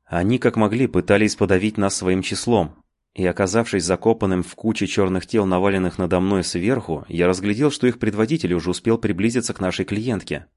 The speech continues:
Пытаясь изо всех сил во всей этой неразберихе поймать взглядом Лину, я не смог разглядеть ее даже малейший силуэт. А дело, оказывается, дрянь. Видать, ее тоже завалили со всех сторон, не давая даже возможности пошевелиться.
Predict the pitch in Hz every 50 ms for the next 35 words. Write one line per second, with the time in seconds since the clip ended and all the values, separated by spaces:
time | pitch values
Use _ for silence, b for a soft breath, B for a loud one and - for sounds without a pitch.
0 | _ _ _ _ _ _ - - - 98 98 95 - 98 92 95 85 - - 98
1 | - - - 113 107 92 80 82 82 - - 95 90 - 92 90 92 92 95 90
2 | 90 95 101 107 107 104 - 95 - 92 87 90 90 90 92 90 98 95 92 95
3 | 90 92 110 143 131 101 78 - - 90 92 92 107 110 - 139 135 120 - -
4 | 92 92 101 95 104 131 135 - 107 87 85 85 82 92 90 110 104 101 98 104
5 | 107 101 - 107 95 - 110 107 117 120 110 90 80 - - _ _ - _ _
6 | _ _ _ _ - 98 98 90 92 95 101 107 120 123 - 120 110 98 110 104
7 | 107 110 110 - - 135 120 110 101 104 98 82 - - _ _ - 82 92 82
8 | 101 120 - 131 117 113 123 123 156 156 123 117 101 92 90 95 92 90 87 85
9 | 85 - 95 - - 92 90 - - - 92 98 113 123 107 92 85 90 85 92
10 | 92 87 92 90 85 92 87 90 82 87 92 95 98 104 98 - - 95 104 95
11 | - 107 101 110 104 95 85 - - 65 - -